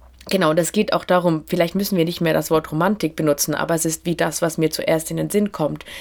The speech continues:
weil es ähnliche Gefühle auslöst. Also dieses, genau,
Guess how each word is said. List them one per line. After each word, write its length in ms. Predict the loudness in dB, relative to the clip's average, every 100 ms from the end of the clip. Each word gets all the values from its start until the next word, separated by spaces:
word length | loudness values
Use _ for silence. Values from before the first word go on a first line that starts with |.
| -16 -6
weil 180 | 0 2
es 160 | 0 0
ähnliche 400 | 2 2 -2 -2
Gefühle 560 | -4 0 2 2 2
auslöst. 600 | -2 -6 -6 -4 -4 -8 -2
Also 240 | -2 -2
dieses, 580 | -2 -2 0 0 0 -8 -12 -18 -18 -20 -20 -20 _ -20 -16
genau, 360 | -2 0 0 -4